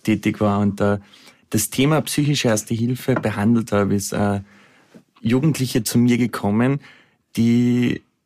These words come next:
beschrieben hat, äh, von einer Freundin, die Schlafstörungen hat, der es nicht gut geht und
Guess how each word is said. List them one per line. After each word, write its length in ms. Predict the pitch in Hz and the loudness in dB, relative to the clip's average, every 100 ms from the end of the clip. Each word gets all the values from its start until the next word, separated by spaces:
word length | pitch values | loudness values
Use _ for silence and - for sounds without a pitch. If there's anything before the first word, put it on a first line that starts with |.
| _ _ - - | _ _ -20 -8
beschrieben 540 | - 117 - 131 143 151 | -4 -2 0 0 2 2
hat, 260 | 123 110 - - - | 2 0 -4 -16 -6
äh, 180 | - 110 | 0 0
von 180 | 107 120 | 2 2
einer 200 | 117 120 | 4 2
Freundin, 800 | - - 113 123 131 120 123 120 - | 0 0 2 2 4 4 2 0 -2
die 540 | 117 117 117 117 82 | 0 2 4 2 0
Schlafstörungen 960 | - - 123 - - 120 113 113 113 113 | -4 -4 -6 -6 -6 -2 0 2 2 0
hat, 240 | 107 110 - - | 0 -2 -4 -6
der 100 | 117 | -4
es 160 | - | -4
nicht 180 | - - | -8 -4
gut 200 | 127 135 | -4 -2
geht 160 | 139 135 | -2 0
und 240 | 120 123 | 0 -2